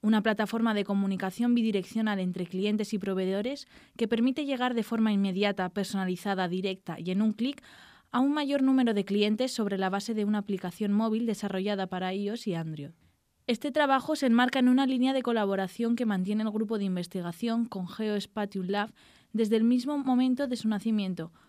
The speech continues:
profesores adscritos a este grupo de investigación son parte de los promotores de la misma, así como en un continuo trabajo de este grupo por buscar nuevas oportunidades de colaboración con el tejido empresarial. La tramitación y la comunicación electrónicas en la Administración de Justicia, a estudio en el Paraninfo.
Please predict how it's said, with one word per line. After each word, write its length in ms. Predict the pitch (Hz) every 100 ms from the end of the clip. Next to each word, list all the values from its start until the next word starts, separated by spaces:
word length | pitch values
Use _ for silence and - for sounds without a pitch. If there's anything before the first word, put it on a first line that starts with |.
| _ -
profesores 560 | 190 185 180 202 202
adscritos 540 | 208 - - 220 214 214
a 20 |
este 180 | - 214
grupo 280 | 208 208
de 80 | 202
investigación 640 | 208 196 202 190 185 240 247
son 200 | 208 185
parte 240 | 208 226
de 120 | 214
los 140 | 185 -
promotores 520 | 185 175 170 196 185
de 60 |
la 100 | 170 180
misma, 360 | 220 196 175 - _ - - - _ -
así 280 | 214 262
como 240 | 233 247 247
en 80 | 240
un 100 | 233
continuo 380 | 254 240 240
trabajo 420 | 233 254 233 220 196
de 80 |
este 180 | 190 247
grupo 340 | 240 233 254 240
por 140 | 196
buscar 360 | 180 - 208 214
nuevas 340 | 214 214 208
oportunidades 720 | 214 208 214 240 233 220 240
de 100 | 220
colaboración 640 | 196 185 175 165 - 208
con 140 | 214 208
el 100 | 180
tejido 300 | 180 - 180
empresarial. 580 | 170 165 175 156 151 - _ _ _ _ _ _ -
La 120 | 220
tramitación 560 | 214 214 208 202 196 240
y 40 |
la 120 | 254 233
comunicación 640 | 208 202 185 180 - 220
electrónicas 720 | 220 190 - 226 247 277 240
en 60 |
la 40 | 208
Administración 640 | 190 196 180 190 220 220
de 80 | 208
Justicia, 560 | 254 - 233 254 254 -
a 80 | 190
estudio 300 | - 226 247
en 60 |
el 100 | 240
Paraninfo. 600 | 240 233 208 170 - 170